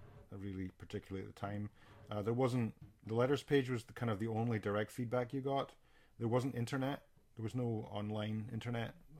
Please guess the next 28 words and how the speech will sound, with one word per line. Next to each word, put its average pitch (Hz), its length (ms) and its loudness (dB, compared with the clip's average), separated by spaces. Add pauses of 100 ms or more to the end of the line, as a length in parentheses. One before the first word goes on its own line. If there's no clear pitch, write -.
uh, 98 220 -2 (280)
two 120 140 -2
thousand 98 220 0
A - 20 -4
D 98 100 -2
stuff 127 320 -4
at - 80 -12
the 127 60 -8
time. 147 260 -4 (540)
So 113 180 0
we 107 160 0
didn't 247 240 2
get 196 140 6
a 160 40 6
lot 160 200 6
of - 80 -6
feedback. 92 640 -4 (260)
Um, 110 380 -2 (760)
I 113 40 -4
mean, 120 200 4
maybe 139 200 4
Dave 110 280 4
Bishop 107 320 0
said 107 220 0
something 110 300 -2
nice 107 240 -4
about 117 260 -2
it. - 140 -4